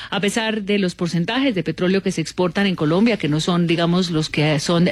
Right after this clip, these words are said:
definitivos para los Estados Unidos. Sin embargo, se convierte en este momento en un punto de interés, dada la tensión que hay al cierre, digamos, de la llave del petróleo en Rusia. Así que, pues, allá estuvo el presidente Duque, algo importante para su gobierno. Hubo una reunión, además,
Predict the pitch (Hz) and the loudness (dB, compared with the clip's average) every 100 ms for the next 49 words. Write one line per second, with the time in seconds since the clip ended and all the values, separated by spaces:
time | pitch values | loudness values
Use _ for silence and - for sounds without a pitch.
0 | - 202 208 185 240 269 254 - 185 165 | 2 2 2 2 2 2 2 0 -2 0
1 | 160 156 156 160 202 233 262 233 233 240 | 0 -2 -2 -2 0 2 4 4 4 4
2 | 233 220 190 226 - - - - 208 202 | 4 4 2 -2 -4 -14 -12 -4 0 2
3 | 202 226 220 220 208 208 185 185 202 202 | 2 2 0 0 0 0 0 2 2 2
4 | 202 196 202 190 160 185 185 180 180 190 | 2 2 2 2 2 2 2 0 2 0
5 | - - - 214 214 208 208 240 226 208 | -4 -14 -2 -2 0 2 2 2 0 -2
6 | 175 175 180 185 190 185 180 165 147 - | -2 0 0 0 0 0 0 0 -2 0
7 | 233 214 202 190 160 170 180 185 170 156 | 2 2 2 0 0 0 0 0 0 0
8 | 170 175 185 160 147 170 180 180 269 285 | 0 0 0 -2 -2 0 2 2 2 2
9 | 185 160 - - - - 180 233 240 277 | 0 -2 -6 -12 -12 -4 0 0 2 2
10 | 294 233 208 226 208 208 185 202 311 - | 2 -2 0 2 2 0 0 0 -2 0
11 | 311 302 269 233 196 233 240 220 277 220 | 0 2 2 2 2 2 2 2 0 0
12 | 208 240 220 190 240 262 247 202 180 175 | 2 2 2 0 0 0 0 -2 -2 0
13 | 165 180 202 262 277 196 208 202 190 175 | 2 2 2 2 4 4 2 2 2 2
14 | 175 196 196 165 180 | 2 2 2 2 0